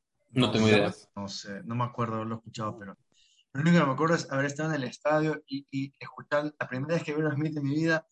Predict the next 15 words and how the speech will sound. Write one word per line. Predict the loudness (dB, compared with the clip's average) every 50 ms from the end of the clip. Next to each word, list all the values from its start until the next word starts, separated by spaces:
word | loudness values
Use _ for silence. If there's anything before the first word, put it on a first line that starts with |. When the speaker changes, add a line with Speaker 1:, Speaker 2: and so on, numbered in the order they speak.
| _ _ _ _ _ _ -10
Speaker 3:
acá | -6 -2 2 2 4 4 4 4 4
en, | 4 4 2 2
en | 2 2 2
Lima, | 2 2 2 2 0
Perú, | 0 0 -2 -2 -4 -8 _ -20 _ _ _ _ _ _ _ -10
y | -6
cuando | -2 2 2 2 2 2
cayó | 2 2 2 4 2
el | 2 2
telón | 2 2 4 4 4 2 0 -6 -10
comenzaron | -10 -8 -6 -4 -2 0 0 0 0
con | -2 -6 -6 -6 -4
In | -2 -2 0
the | 0 0 0
Rich. | 0 -2 -4 -6 -10 -14 -14 _